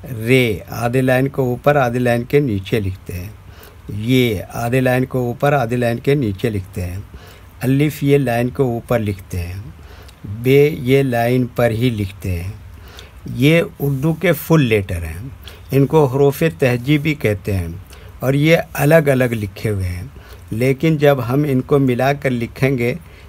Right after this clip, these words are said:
तो इनमें से कुछ लेटर कभी फुल लिखे जाते हैं और कभी शॉर्ट लिखे जाते हैं। जैसे जोए, ये हमेशा फुल लिखेंगे।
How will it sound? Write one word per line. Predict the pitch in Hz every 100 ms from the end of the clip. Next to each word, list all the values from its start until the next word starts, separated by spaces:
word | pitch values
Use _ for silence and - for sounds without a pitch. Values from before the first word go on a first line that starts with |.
| -
तो | 139
इनमें | 135 131 139 147 143
से | - 151
कुछ | - 180 165 131
लेटर | 117 104 101 92 95 - - - -
कभी | 120 135 139
फुल | - 131
लिखे | 127 131 - 147
जाते | 143 143 139 160
हैं |
और | 165
कभी | - 127 147
शॉर्ट | 151 - 113 110 101
लिखे | 101 95 98 92
जाते | 92 92 95
हैं। | 90 - - - - 117
जैसे | 127 123 147 139
जोए, | 113 117 117 101 82 - - - - - -
ये | 117 135 160 - - - -
हमेशा | 123 131 120 160 147
फुल | - 135
लिखेंगे। | 107 101 95 92 90 92